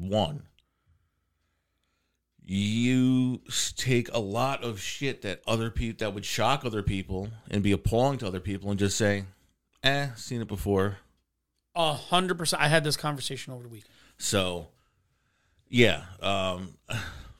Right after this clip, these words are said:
Speaker 1: Tommy Dreamer's been nothing but helpful and has trained a lot of people,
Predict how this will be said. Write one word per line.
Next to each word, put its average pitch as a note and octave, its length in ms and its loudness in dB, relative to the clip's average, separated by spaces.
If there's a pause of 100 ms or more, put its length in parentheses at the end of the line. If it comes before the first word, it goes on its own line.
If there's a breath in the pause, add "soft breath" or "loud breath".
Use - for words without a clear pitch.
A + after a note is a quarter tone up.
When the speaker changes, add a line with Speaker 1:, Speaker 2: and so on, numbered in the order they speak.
(640)
Speaker 1:
Tommy C#3+ 260 2
Dreamer's B2 380 -2
been A2 420 -2 (880)
nothing A#2 520 2
but G2 420 -2
helpful C3 760 -2
and F2+ 520 -2
has F#2 360 -2
trained A2 320 0
a G#2+ 40 2
lot G#2 200 2
of G2+ 60 -2
people, G#2+ 680 2